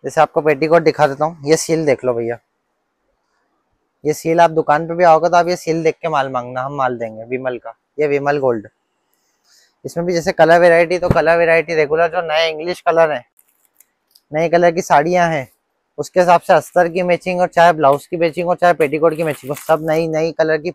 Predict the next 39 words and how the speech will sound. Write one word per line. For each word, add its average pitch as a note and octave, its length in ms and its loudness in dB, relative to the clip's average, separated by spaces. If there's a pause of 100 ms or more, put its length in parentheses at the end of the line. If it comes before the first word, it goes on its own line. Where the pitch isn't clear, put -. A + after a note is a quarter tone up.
(140)
साड़ियों D3 340 0
के E3 60 -2
हिसाब D3 200 0
से - 160 -16 (140)
हम D#3+ 140 -8
बनाते A#2+ 360 -4
हैं। A#2+ 80 -12 (500)
इसमें E3+ 320 -6
भी G3+ 120 -2
इंटरलॉक D3 540 2
आएगा। A2+ 320 0 (140)
लाइट C#3+ 220 4
color D#3 200 2
में D#3+ 80 -2
शायद D#3 240 0
दिख C#3 260 -4
नहीं D#3+ 100 -2
रहा D3 100 4
हो D3+ 80 2
तो D#3 80 -8
मैं D#3 140 -10
एक D3+ 80 -10
dark B2 280 -2
color C#3 180 -6
का C#3 100 -6
भी C#3+ 120 -12
निकाल A#2 300 -10
लेता A#2 180 -14
हूँ B2+ 140 -18
पीस। - 300 -20 (1500)
ये - 80 -16
देखो, - 200 -18 (2500)
मेरी D3 180 -4
normal D3+ 380 -2
कमर D#3 280 -2
ही D#3+ 60 -2
इतनी - 240 -10
बड़ी A#2+ 220 -2
आएगी। G#2+ 280 -10